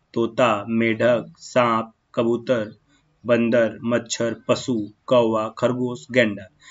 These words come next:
ये सभी के सभी आपको पुल्लिंग दर्शाते हैं।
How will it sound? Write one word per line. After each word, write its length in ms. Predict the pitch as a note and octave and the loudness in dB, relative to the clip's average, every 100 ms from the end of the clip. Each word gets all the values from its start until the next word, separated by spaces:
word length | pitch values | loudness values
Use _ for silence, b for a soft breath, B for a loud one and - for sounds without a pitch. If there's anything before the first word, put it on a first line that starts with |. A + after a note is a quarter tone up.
| B - | B -2
ये 60 | C#3+ | -2
सभी 420 | - C#3 B2+ E3+ | 0 0 2 2
के 120 | E3 | 0
सभी 500 | D#3 B2+ A#2 C#3+ D3+ - b _ - | 0 -2 0 0 -2 -10 b _ -4
आपको 500 | B2 - - C#3+ A#2 - _ _ _ _ - | -2 -2 2 2 0 -6 _ _ _ _ 0
पुल्लिंग 420 | C3+ D3+ D#3+ C3+ | 4 6 4 4
दर्शाते 500 | A#2+ G2 G#2+ G#2 A#2 | 0 2 -2 0 -6
हैं। 240 | A2+ A#2 | -4 -6